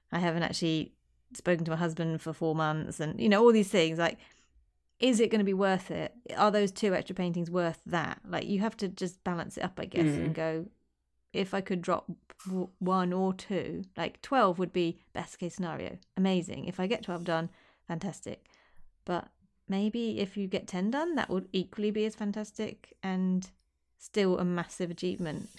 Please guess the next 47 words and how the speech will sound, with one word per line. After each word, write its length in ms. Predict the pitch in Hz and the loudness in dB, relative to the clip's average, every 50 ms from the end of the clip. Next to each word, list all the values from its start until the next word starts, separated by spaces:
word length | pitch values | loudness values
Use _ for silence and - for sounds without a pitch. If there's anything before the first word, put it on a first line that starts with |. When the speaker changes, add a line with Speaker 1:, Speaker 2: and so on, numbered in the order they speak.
| - - - - | -20 -18 0 6
Speaker 2:
Yeah, 340 | 359 - 233 320 311 302 - | 8 10 10 10 8 6 6
I 120 | - 214 | 6 6
don't, 280 | 220 285 294 302 294 - | 8 8 6 6 4 2
I, 120 | - 226 - - | -2 -2 2 2
I'm 140 | 202 208 220 | 4 4 4
not 200 | 233 240 226 208 | 4 2 0 2
there 220 | - 226 226 220 220 | 2 2 2 2 2
yet. 360 | - 220 - - 294 - - - - | 2 2 2 2 0 -2 -4 -4 0
I'm 120 | 185 185 185 | 4 4 4
not 160 | 185 - - | 4 4 2
at 180 | 175 - - | -2 -2 0
that 180 | - 185 170 170 | 2 2 2 2
"I 80 | 170 165 | 2 2
need 160 | 165 165 165 | 2 2 0
to 60 | - | -2
cut 220 | - - - 160 - | -6 -8 -6 -4 -4
it 100 | - - | -4 -2
down" 460 | - 160 143 147 156 151 156 165 175 - | -2 -2 -2 -2 -2 -4 -4 -6 -8 -10
stage 500 | - - - 170 151 151 151 151 - - | -10 -6 -4 -2 -2 0 -2 -2 -2 0
Speaker 1:
No. 160 | 254 269 262 | 2 4 6
Speaker 2:
yet. 320 | 226 185 175 175 190 202 - - - - _ _ _ _ _ - | 6 6 4 2 -2 -6 -10 -12 -18 -20 _ _ _ _ _ -2
Speaker 1:
But 160 | - 240 240 247 | -2 0 2 2
you 80 | 226 | 4
could 100 | 202 233 | 4 6
have 200 | 233 262 269 226 | 6 6 6 8
that 180 | 254 247 - - | 6 6 6 4
kind 160 | 233 226 220 | 4 4 4
of 100 | 220 208 | 4 2
just 200 | 208 226 220 - | 0 -2 -4 -2
as 100 | 220 208 | -4 -2
a 60 | 208 214 | 0 2
little 260 | 214 220 214 214 214 208 | 2 2 4 4 4 4
Speaker 2:
Safety 320 | 202 175 151 151 - - 160 | 4 4 2 2 2 2 4
net. 300 | 156 147 143 143 - - 156 165 165 - - | 4 4 2 0 -2 -6 -8 -8 -8 -8 -4
Speaker 1:
a, 180 | - 131 151 - - _ _ - | -2 -2 -2 -4 -6 _ _ -6
just 200 | - 277 269 - | -2 0 2 6
a 40 | 302 | 6
little 460 | 277 269 262 262 269 262 - 240 254 | 8 10 12 12 12 12 10 8 6
tiny, 560 | 247 - - 247 233 226 226 226 226 226 220 214 | 6 4 2 2 4 4 6 6 6 6 6 6
like, 400 | 208 202 202 202 196 - - - - | 6 6 6 6 4 2 0 -2 -4
that 280 | - 190 208 196 - | 2 6 6 6 8
is 200 | - 214 208 190 | 8 6 6 6
an 100 | 208 202 | 6 4
option. 260 | 190 175 - - 190 180 | 4 4 2 2 4 4
Speaker 2:
Yeah. 280 | 160 156 - - 151 160 - - _ _ _ _ _ _ _ _ _ _ _ _ | 4 4 4 0 -2 -4 -6 -12 _ _ _ _ _ _ _ _ _ _ _ _
Speaker 1:
You 100 | - 190 180 | -2 -2 0
know, 220 | 170 160 160 170 | 0 0 -2 -4